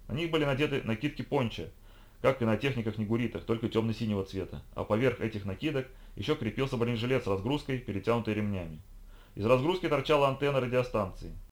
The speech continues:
На плечах же крепились, с одной стороны, небольшой прожектор, с другой — видеокамера, которая рассматривала толпу, словно фантастическое оружие хищника. Ещё на груди сангенита блестел огромный золотой жетон с номером.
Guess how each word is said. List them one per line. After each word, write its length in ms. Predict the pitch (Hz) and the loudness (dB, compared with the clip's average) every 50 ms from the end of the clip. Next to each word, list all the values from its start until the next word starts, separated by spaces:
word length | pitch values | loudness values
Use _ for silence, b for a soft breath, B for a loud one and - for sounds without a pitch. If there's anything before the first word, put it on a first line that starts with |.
| - - - | -20 -16 -10
На 100 | - 98 | -10 -6
плечах 360 | - 104 101 - 160 165 175 | -4 -4 2 6 6 6 6
же 60 | 165 | 6
крепились, 560 | 165 - 151 151 - 156 151 143 147 135 - - | 2 0 -2 0 2 2 2 2 0 -4 -2 0
с 40 | |
одной 200 | 127 123 123 139 127 | 0 2 2 0 2
стороны, 320 | - 120 117 117 113 104 | 4 6 6 6 6 6
небольшой 320 | 104 107 120 120 117 131 117 | 6 6 6 6 6 4 2
прожектор, 540 | - 110 110 110 151 160 160 - 151 143 | 4 2 4 6 4 4 4 2 -2 -2
с 60 | 127 95 | -2 -2
другой — 320 | 101 98 95 113 131 135 | -2 0 2 2 2 2
видеокамера, 760 | 107 113 117 107 113 113 110 - 95 95 92 87 85 80 80 - - - - | 2 2 2 4 2 2 2 4 2 2 2 0 -4 -8 -8 -10 -12 -12 -12
которая 320 | - - 113 117 110 104 | -6 2 4 4 6 6
рассматривала 560 | 98 101 98 - 104 107 98 - 98 95 92 | 4 2 0 2 0 0 2 2 4 4 4
толпу, 340 | 85 - 90 87 - 123 131 127 | 2 0 -4 -4 -2 -2 -2 2
словно 280 | - 117 117 113 - | 4 4 4 4 2
фантастическое 580 | 101 101 95 101 98 - 117 107 - - - 95 | -2 -2 0 0 0 0 -2 -4 -4 2 2 2
оружие 260 | 95 104 95 98 95 | 4 4 0 -2 -2
хищника. 500 | 95 - 104 95 - - 85 80 - 80 - - - - - B B B B B B B B | -2 -4 -6 -6 -6 -8 -12 -12 -12 -14 -14 -14 -20 -20 -20 B B B B B B B B
Ещё 220 | - 110 131 151 160 | -6 2 2 4 4
на 80 | 160 | 4
груди 240 | 147 151 160 147 156 | 2 2 2 0 0
сангенита 480 | 151 151 151 139 143 147 147 143 143 131 | -2 -2 -2 -2 0 0 0 0 -2 0
блестел 340 | 123 123 117 - 131 131 | 0 0 0 4 6 6
огромный 340 | 123 117 110 127 127 123 120 | 6 6 6 4 4 4 2
золотой 300 | 107 113 113 - 123 120 | 4 2 2 4 4 2
жетон 420 | 104 107 107 - 135 139 135 127 123 | 2 2 0 2 2 2 2 0 -6
с 100 | - - | -8 -4
номером. 380 | 95 95 90 87 82 80 76 | -4 -4 -4 -4 -8 -8 -10